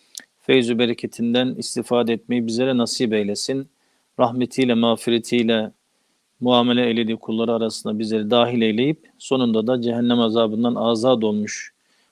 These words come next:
o salihin ve salihat zümresine bütün müminin müminatı, bütün iman eden erkek ve hanım mümin kardeşlerimizi dahil eylesin. Ee, değerli dinleyenler, e, bugün sizlerle Kur'an-ı Kerim'de, e,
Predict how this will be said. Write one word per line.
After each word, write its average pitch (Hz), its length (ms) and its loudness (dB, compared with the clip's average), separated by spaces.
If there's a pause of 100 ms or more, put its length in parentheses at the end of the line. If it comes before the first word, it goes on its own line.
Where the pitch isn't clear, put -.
(100)
o 117 60 -6
salihin 117 800 0
ve 104 60 -6
salihat 113 520 -4
zümresine 120 680 -4 (500)
bütün 135 220 -2
müminin 117 540 0
müminatı, 110 680 -4
bütün 120 200 -6
iman 117 380 2
eden 123 340 0 (600)
erkek 120 360 -4
ve 123 60 2
hanım 117 480 0 (180)
mümin 127 280 -4
kardeşlerimizi 117 1200 0 (420)
dahil 113 240 4
eylesin. 98 480 -6 (960)
Ee, 120 40 -6
değerli 131 580 2
dinleyenler, 156 680 -2
e, 120 340 -2
bugün 156 240 -2
sizlerle 143 600 2 (340)
Kur'an-ı 139 400 -2
Kerim'de, 131 640 2
e, 117 80 -4